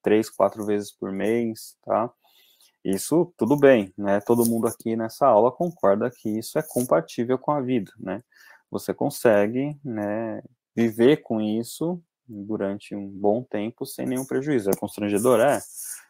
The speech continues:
mas você consegue ali, né, viver com isso. Agora imaginem vocês tendo essa crise, tá?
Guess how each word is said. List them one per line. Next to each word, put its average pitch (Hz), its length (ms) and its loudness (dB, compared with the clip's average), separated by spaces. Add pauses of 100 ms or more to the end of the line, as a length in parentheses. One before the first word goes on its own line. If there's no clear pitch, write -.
(120)
mas 98 120 -6
você 98 200 -4
consegue 101 540 0
ali, 101 300 0 (200)
né, 110 380 -8 (1200)
viver 120 300 6
com 127 180 -4
isso. - 300 -10 (480)
Agora 127 280 8
imaginem 139 680 2
vocês 117 360 -2
tendo 117 220 0
essa 110 260 -2
crise, 117 600 0 (180)
tá? - 260 -6